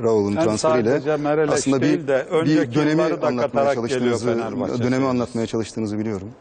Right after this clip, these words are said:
Speaker 1: Buraya söylenecek en kestirme yanıt, e, sözlerinizin, yorumlarınız içinde de vardı. Belki hepsi,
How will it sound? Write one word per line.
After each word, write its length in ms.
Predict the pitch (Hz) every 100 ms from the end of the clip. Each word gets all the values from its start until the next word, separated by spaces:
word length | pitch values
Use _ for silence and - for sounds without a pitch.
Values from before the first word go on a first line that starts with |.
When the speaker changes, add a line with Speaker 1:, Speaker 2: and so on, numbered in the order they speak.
| - - - - - - - - -
Speaker 1:
Buraya 280 | 143 180 185
söylenecek 480 | - 156 160 151 147
en 120 | 185
kestirme 440 | 160 139 - 120 123
yanıt, 200 | 123 151 - - - 233 127
e, 240 | 120 120
sözlerinizin, 540 | 120 135 123 135 123 135
yorumlarınız 420 | 131 131 127 120
içinde 180 | 127 123
de 60 |
vardı. 500 | 107 101 101 123 135
Belki 260 | 131 131 135
hepsi, 320 | 131 -